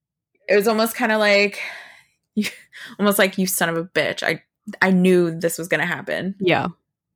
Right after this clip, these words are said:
Speaker 2: Yeah, and the fact that, um, he was saying, like, "Oh, I'm not supposed to know where I'm going. I'm just doing what I'm told."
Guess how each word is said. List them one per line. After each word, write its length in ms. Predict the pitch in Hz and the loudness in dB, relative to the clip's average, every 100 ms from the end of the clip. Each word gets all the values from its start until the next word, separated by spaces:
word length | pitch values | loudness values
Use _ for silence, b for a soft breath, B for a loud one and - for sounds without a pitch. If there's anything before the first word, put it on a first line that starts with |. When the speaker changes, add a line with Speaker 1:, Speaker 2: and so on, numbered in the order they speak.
| _ _ _ _ _ _ _ _ _ - | _ _ _ _ _ _ _ _ _ -2
Speaker 2:
Yeah, 180 | - - - | -2 0 2
and 460 | 202 196 196 180 - | 4 4 4 0 -4
the 180 | 190 196 | -2 2
fact 340 | 190 180 175 | 4 2 2
that, 460 | 180 175 175 165 - B B B B B B B - | 2 4 4 2 -2 B B B B B B B -8
um, 520 | 180 175 165 165 170 - 180 | -4 -2 0 -2 -4 -8 -6
he 160 | - 180 | -2 0
was 160 | 180 | 0
saying, 560 | 185 175 170 170 170 - _ _ _ _ _ _ - | 0 0 2 0 -2 -6 _ _ _ _ _ _ -8
like, 240 | 170 165 - | -6 -4 0
"Oh, 80 | 180 180 180 | 4 4 4
I'm 220 | 175 185 | 4 4
not 340 | 180 175 170 - | 4 2 0 -4
supposed 360 | - 180 170 | -4 -4 -2
to 60 | 185 | 0
know 320 | 196 208 208 208 | 2 4 4 4
where 200 | 208 202 | 4 2
I'm 140 | 202 | 2
going. 580 | 202 202 202 202 202 196 | 2 4 4 4 4 2
I'm 160 | 175 | 2
just 200 | 175 170 | 0 0
doing 720 | 180 170 170 170 170 170 170 - b b b b _ - | 0 2 4 2 2 2 0 -4 b b b b _ -6
what 160 | 165 | -4
I'm 80 | 160 | -4
told." 800 | - - 185 180 180 175 180 170 | -4 2 4 6 6 6 4 0